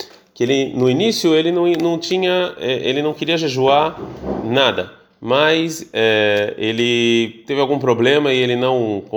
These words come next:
e ele não pôde comer até a metade do dia.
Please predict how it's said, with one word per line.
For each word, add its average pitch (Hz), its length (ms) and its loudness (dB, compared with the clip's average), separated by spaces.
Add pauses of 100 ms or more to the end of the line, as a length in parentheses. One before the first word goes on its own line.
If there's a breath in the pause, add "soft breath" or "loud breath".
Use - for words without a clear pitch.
(120)
e 110 100 -2
ele 117 140 0
não 120 260 0 (160)
pôde 120 300 0
comer 113 560 2
até 110 220 -2
a - 20 2
metade 107 380 -2
do 95 100 -10
dia. 107 380 -2